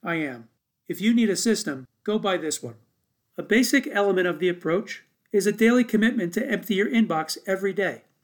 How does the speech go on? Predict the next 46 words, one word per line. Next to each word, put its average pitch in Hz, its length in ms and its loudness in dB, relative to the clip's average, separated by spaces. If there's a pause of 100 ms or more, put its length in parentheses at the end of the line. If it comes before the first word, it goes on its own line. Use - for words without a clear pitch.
(420)
Your 185 120 0
physical 226 480 2
inbox 202 500 0
of - 160 -4
papers, - 520 -6 (520)
your 180 260 -2
email 196 380 4
inbox 175 460 -2
of - 120 -6
tasks, - 680 -4 (120)
project 208 460 -2
work, 131 260 -10 (160)
and 196 100 -8
general 208 360 0
information, 165 640 -6 (420)
your 190 140 -2
mental 196 400 -2
inbox 135 640 -10 (180)
of 165 140 -12
all 202 240 -2
those 180 240 0
to-dos 185 480 -2
you 180 80 -6
think 165 240 -10
about. 123 260 -20 (760)
If - 140 -10
you're 262 140 2
not 277 220 0
used 220 260 2
to 202 60 -4
doing 190 320 0
this 185 180 -4
every 175 220 0
day, 170 380 -4 (120)
emptying 240 400 0
your 180 180 -2
inboxes 175 560 0
at 170 120 -2
the 208 120 -4
end 190 200 -4
of 180 100 -6
each 196 200 -6
day 196 140 0
may 196 160 -6
sound 196 280 -4
impossible. - 580 -6